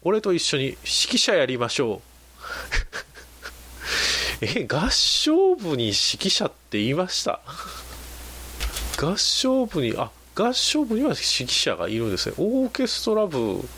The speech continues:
あ、そうですね。オーケストラだけじゃないですね。合唱部にも指揮者はいるんですね。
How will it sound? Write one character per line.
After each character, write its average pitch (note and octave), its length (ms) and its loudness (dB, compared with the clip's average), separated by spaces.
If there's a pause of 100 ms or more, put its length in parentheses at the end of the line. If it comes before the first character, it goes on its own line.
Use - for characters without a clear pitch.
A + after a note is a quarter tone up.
(580)
あ、 B2 80 -2
そ B2+ 200 0
う - 20 0
で F2+ 60 -2
す - 120 -6
ね。 C3 140 -2 (280)
オ F#3+ 140 2
ー - 20 0
ケ A3 120 -2
ス - 120 -4
ト C#3+ 100 0
ラ G2 80 2
だ D3 160 0
け F#3+ 100 0
じ C#3+ 80 2
ゃ G2 40 2
な F2+ 80 0
い - 20 0
で F2+ 60 -2
す A#2+ 160 -2
ね。 A2 80 -2
合 F3 160 0
唱 G#3+ 220 -2
部 F3 120 0
に A#3+ 60 -2
も G#3 60 0
指 - 300 -2
揮 D3 40 -2
者 C#3 180 2
は E2+ 100 0
い F#2+ 80 -4
る G2+ 120 -4
ん G2 60 -6
で - 60 -6
す - 160 -2
ね。 A#2+ 80 -2